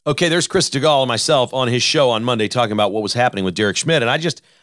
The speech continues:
I just kept asking person after person after person, "Could you identify Derek Schmidt?" Like, we make fun of Biden, you know, for running a race in the basement a couple of years ago and becoming president. That wasn't exactly what this is.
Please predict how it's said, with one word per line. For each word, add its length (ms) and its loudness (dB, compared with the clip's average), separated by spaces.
I 80 -4
just 160 -4
kept 160 -2
asking 360 -2
person 340 -4
after 180 -8
person 300 -6
after 160 -12
person, 260 -10
"Could 260 -10
you 220 -2
identify 720 -2
Derek 320 -10
Schmidt?" 360 -16
Like, 160 -8
we 120 2
make 180 -2
fun 160 2
of 80 -4
Biden, 600 -2
you 80 -4
know, 60 0
for 160 -2
running 240 0
a 60 -2
race 560 -2
in 160 -6
the 60 -4
basement 640 -2
a 40 -10
couple 220 -4
of 60 0
years 180 -2
ago 240 0
and 60 0
becoming 320 -6
president. 500 -6
That 240 -2
wasn't 320 0
exactly 500 -2
what 180 2
this 220 0
is. 360 0